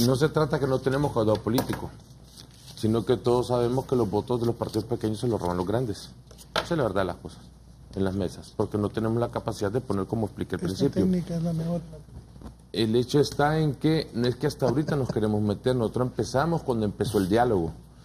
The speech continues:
Speaker 1: Y si ustedes, los compañeros aquí, que no me dejan mentir, que fue lo que nos dijo Gorgara Fulic cuando fuimos a la primera reunión con él hace seis meses.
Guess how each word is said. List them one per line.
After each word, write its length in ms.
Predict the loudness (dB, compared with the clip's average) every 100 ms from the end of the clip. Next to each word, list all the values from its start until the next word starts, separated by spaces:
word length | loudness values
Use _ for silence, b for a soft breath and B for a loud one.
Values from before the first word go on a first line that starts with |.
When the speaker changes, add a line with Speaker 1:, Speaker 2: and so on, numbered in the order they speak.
| B -4
Speaker 1:
Y 120 | -2
si 100 | 0
ustedes, 240 | -2 0 0
los 140 | 2
compañeros 440 | -2 0 0 0 0
aquí, 120 | 0
que 80 | 0
no 80 |
me 100 | 0
dejan 180 | 2 2
mentir, 380 | 2 0 0 0
que 120 | -2
fue 120 | 0 2
lo 120 | 2
que 80 | 0
nos 100 | 2
dijo 140 | 4
Gorgara 360 | 4 4 0 0
Fulic 360 | 2 2 0 -4 B B B
cuando 320 | 0 4 4
fuimos 440 | 2 2 2 0 2
a 40 |
la 120 | 0 2
primera 260 | 0 0
reunión 320 | 2 2 0
con 220 | 2 2 2
él 180 | 0 -4
hace 300 | -10 -4 -2
seis 180 | 0 2
meses. 520 | 2 2 -2 -6 -14